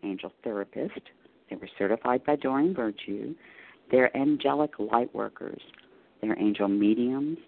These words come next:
angelic Reiki masters and teachers, Atlantean healing masters and teachers, and crystal healing masters and teachers.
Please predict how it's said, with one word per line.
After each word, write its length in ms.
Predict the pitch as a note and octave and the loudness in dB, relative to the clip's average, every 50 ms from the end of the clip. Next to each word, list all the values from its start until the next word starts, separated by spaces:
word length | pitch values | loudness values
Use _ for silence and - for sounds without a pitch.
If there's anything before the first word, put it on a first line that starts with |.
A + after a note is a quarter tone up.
| _ - - - - - - - _ - | _ -20 -20 -20 -20 -20 -20 -8 _ 0
angelic 560 | G#2+ F#2+ F#2+ F#2+ - G#2+ G#2 G2+ G2 F#2+ - | 2 2 2 2 2 4 4 4 4 2 0
Reiki 600 | - F#2 G#2+ G2 G2 G#2 G#2+ - - C3 C3+ C3 | -2 2 4 6 6 6 4 2 0 0 2 2
masters 580 | B2 A2+ G2+ G2+ A2 A#2 - - - B2+ B2+ - | 2 2 2 0 0 -2 -4 -4 -4 -4 -2 -2
and 140 | F#2+ - - - - | -4 -4 -4 -2 0
teachers, 480 | B2+ C#3 C#3 - - D3+ D#3 D#3+ E3+ - - _ - - - - - - | 0 0 0 0 -2 -2 -2 -2 -6 -10 -14 _ -20 -20 -20 -18 -4 0
Atlantean 960 | - C#3+ - - A2+ G#2+ G#2 G#2+ G#2+ G#2+ A2 B2 C3+ - - D3+ D3 D3 D3+ D3 | 2 4 4 6 6 6 6 6 8 8 6 6 4 2 0 2 2 2 2 2
healing 500 | - D#3+ C#3 C#3 C#3+ C#3+ C#3+ C#3+ D3+ D#3 D3+ | 2 2 2 2 2 0 0 0 -2 -2 -2
masters 560 | D3 B2 A#2+ G#2 A2 A#2 A#2+ - - C3+ C#3 C#3 - | 0 2 2 2 2 0 -4 -6 -4 -4 -4 -4 -6
and 120 | A#2+ A#2 - - | -8 -8 -4 -2
teachers, 440 | C3 C3+ - - D3+ D#3+ E3 F3 - - - - - - - - - - - | -2 -2 -2 -2 -4 -4 -4 -6 -10 -16 -20 -20 -18 -18 -18 -20 -16 -6 -2
and 160 | - C#3 C#3+ | 0 0 0
crystal 480 | - - - F#3 F#3+ - - - D#3 C3+ | 0 2 0 0 0 0 -4 -6 -4 -4
healing 520 | - - B2+ A2+ A2 G#2+ G2+ G2 F#2 - - _ _ _ - | -2 -2 0 0 0 0 -2 -4 -6 -8 -12 _ _ _ -8
masters 500 | G2+ A2+ B2 A#2+ A2+ G#2+ - - G2+ G2+ - | -6 -6 -6 -6 -8 -10 -12 -14 -16 -10 -6
and 120 | G2+ G#2+ G#2 - | -6 -6 -6 -4
teachers. 440 | - G#2 - - - - - - | -6 -8 -8 -8 -12 -12 -14 -16